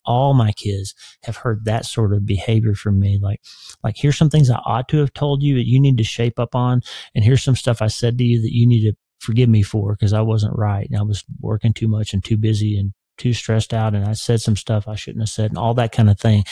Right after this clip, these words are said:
And so that, that's an evolutionary process that happened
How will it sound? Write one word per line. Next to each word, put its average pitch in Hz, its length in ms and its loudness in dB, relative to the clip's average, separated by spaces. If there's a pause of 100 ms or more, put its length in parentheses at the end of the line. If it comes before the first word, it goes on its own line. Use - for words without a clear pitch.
(400)
And 113 140 -2
so 110 300 -4 (260)
that, 127 280 -2
that's 131 220 0
an 120 80 0
evolutionary 123 640 4
process 120 560 -2
that - 100 -16
happened 117 480 -6